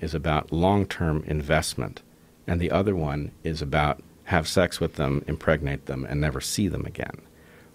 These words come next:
When a man whistles at a woman, right, and he compliments essentially how hot she looks, he is essentially offering to stick her with a child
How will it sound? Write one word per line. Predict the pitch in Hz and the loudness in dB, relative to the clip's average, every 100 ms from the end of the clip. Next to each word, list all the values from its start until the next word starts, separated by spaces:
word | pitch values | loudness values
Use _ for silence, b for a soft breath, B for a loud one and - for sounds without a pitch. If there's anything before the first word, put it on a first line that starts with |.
| - | 2
When | 92 90 90 - - | 4 4 2 -4 0
a | 90 | 2
man | 90 95 123 151 85 73 82 92 - - _ | 4 6 6 6 6 4 0 -2 -10 -20 _
whistles | 78 95 104 101 92 | 2 2 2 -2 2
at | 87 | 4
a | 82 | 4
woman, | 82 85 67 - - - - - - - - | 4 2 2 -6 -14 -20 -20 -20 -20 -20 -2
right, | 78 82 - | 2 2 -2
and | - 78 | -6 -4
he | 87 | -4
compliments | - 98 107 92 78 71 - - | -2 -2 0 0 -2 -2 -6 -8
essentially | - - 90 - 80 78 | -6 0 0 2 -2 -2
how | 78 80 | 0 -2
hot | 80 - 135 - | -2 0 0 0
she | - - | -6 -6
looks, | - - - | -6 -10 -6
he | 101 | -4
is | 104 | -4
essentially | 101 - 175 185 104 104 - | -4 -4 -2 0 2 2 2
offering | 123 135 - 85 76 87 B B B | 4 4 4 2 2 0 B B B
to | - | -6
stick | 101 - - 147 - | -6 -4 2 2 4
her | 117 | 2
with | 104 90 | 2 0
a | - | -4
child | - - 147 82 65 69 | -2 2 4 4 2 0